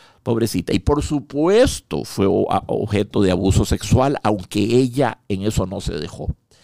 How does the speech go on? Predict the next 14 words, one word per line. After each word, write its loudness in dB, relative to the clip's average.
Una 4
vez 4
alguno 0
de 4
estos 0
rufianes 0
en -4
la -2
O 2
I 0
J -4
le -4
dijo, -4
"Desnúdese". -2